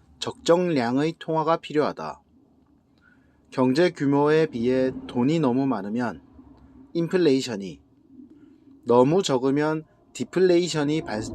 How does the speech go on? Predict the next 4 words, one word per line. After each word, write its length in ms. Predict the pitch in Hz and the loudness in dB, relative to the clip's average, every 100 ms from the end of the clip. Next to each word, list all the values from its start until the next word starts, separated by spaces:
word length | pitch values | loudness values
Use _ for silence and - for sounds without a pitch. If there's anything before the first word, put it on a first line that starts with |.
| - | -10
발생하여 720 | - 113 151 131 92 107 90 - - - - - - - - - - - | -6 -2 -2 -2 -2 -4 -6 -10 -18 -18 -20 -20 -20 -20 -20 -20 -20 -10
물가의 560 | 120 139 - 170 185 190 | -2 0 4 6 6 4
지속성 800 | - 123 156 151 - 170 170 170 | 0 -4 -2 -4 -2 0 0 -2
상승이나 800 | 160 165 156 165 123 107 87 | -6 -8 -6 -6 -4 -4 -6